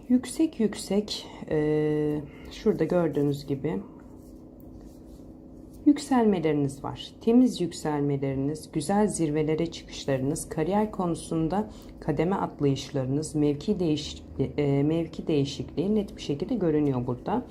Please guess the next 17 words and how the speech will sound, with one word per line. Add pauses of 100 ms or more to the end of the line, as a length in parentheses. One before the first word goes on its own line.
(580)
E, (2750)
bir
memuriyetle
alakalı,
şimdi
atama
isteyebilirsiniz
arkadaşlar.
Bir
atanmayla
alakalı, (160)
e,
bir
şeyler
söz
konusu
ise